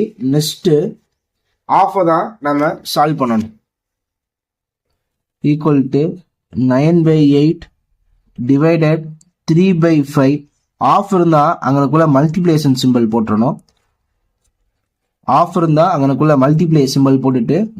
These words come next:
முன்னாடி இருக்க நம்பருக்கும் பின்னாடி இருக்க நம்பருக்கும் சேர்த்து ஒரு பிராக்கெட் போட்டுறணும். ஓகேவா? இப்ப ஃபர்ஸ்ட் இந்த பிராக்கெட்டை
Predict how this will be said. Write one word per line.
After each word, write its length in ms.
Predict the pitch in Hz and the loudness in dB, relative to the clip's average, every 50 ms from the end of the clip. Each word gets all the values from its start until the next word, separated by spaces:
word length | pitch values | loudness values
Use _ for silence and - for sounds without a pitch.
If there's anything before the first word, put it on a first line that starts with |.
| 113 | -2
முன்னாடி 340 | 131 151 165 175 185 185 175 170 | 0 2 2 2 2 2 2 0
இருக்க 200 | 156 156 156 156 139 | 0 -2 -2 0 0
நம்பருக்கும் 440 | 139 139 135 139 139 135 175 208 226 226 | 0 0 0 0 0 0 -2 -2 -2 0
பின்னாடி 260 | 151 147 151 156 147 | 0 0 2 2 0
இருக்க 140 | 143 131 131 | 0 0 0
நம்பருக்கும் 300 | 127 123 127 135 135 135 | 0 0 0 -2 -2 -2
சேர்த்து 260 | 135 123 120 - - - 202 147 | -2 -2 -2 -2 -4 -4 -4 -2
ஒரு 100 | 107 101 92 107 | -2 -2 -2 0
பிராக்கெட் 360 | 117 120 131 - 131 110 - | -2 -2 -2 -4 -6 -6 -6
போட்டுறணும். 340 | - - - - 87 - _ _ _ _ _ _ _ _ _ _ _ _ _ _ _ _ _ _ _ _ _ _ - - 98 | -8 -8 -8 -10 -12 -12 _ _ _ _ _ _ _ _ _ _ _ _ _ _ _ _ _ _ _ _ _ _ -12 -10 -10
ஓகேவா? 300 | 95 101 110 123 127 113 - - _ _ _ _ _ _ - _ _ _ - 139 | -4 -2 -2 0 0 -2 -4 -8 _ _ _ _ _ _ -20 _ _ _ -4 -4
இப்ப 180 | 131 135 165 143 | -2 -2 -2 0
ஃபர்ஸ்ட் 240 | 151 151 151 175 175 | 0 -2 0 2 2
இந்த 100 | 170 139 127 | 2 2 2
பிராக்கெட்டை 380 | 135 139 147 147 156 139 143 | 2 0 0 0 0 -2 0